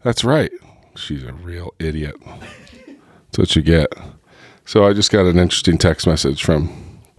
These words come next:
this power broker that I know named Brent. He did some math over there in the booth of what forty thousand is equivalent to in the Biden economy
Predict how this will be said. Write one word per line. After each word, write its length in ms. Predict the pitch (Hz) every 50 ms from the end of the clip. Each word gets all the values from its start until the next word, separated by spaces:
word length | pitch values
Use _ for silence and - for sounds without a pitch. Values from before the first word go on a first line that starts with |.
| - - - -
this 260 | - 80 - - - - _ _ _ -
power 260 | - 87 78 80 78
broker 320 | - 78 78 - - 85
that 140 | 78 82 82
I 80 | 80 80
know 340 | 80 80 85 98 - - - _ _ _ _ _ _ _ _ _ _ _ _ _ -
named 160 | 101 90 80
Brent. 240 | 87 82 82 98 - _ _ _ _ _ - - - _ _ - - _ _ _ - - _ _ - - _ _
He 100 | - 117
did 160 | 104 101 87 -
some 120 | 92 90
math 260 | 87 85 80 92 -
over 200 | 98 87 80 82
there 180 | 76 80 80 80
in 80 | 80
the 60 | 82 78
booth 420 | 76 87 82 92 - - - - - - - _ _ _ _ _ _ _ _ _ _ _ _ _ _
of 120 | 98 90 101
what 120 | 85 -
forty 300 | - - 104 104 95 87
thousand 400 | - 101 90 87 85 80 90 85
is 100 | 80 78
equivalent 480 | 82 - - 90 80 82 85 80 - -
to 180 | - 87 85 82
in 180 | 80 85 82 - - - _ - 127 - - -
the 100 | - 101
Biden 280 | - 92 87 85 82 90
economy 500 | 87 - 98 87 85 90 92 98 107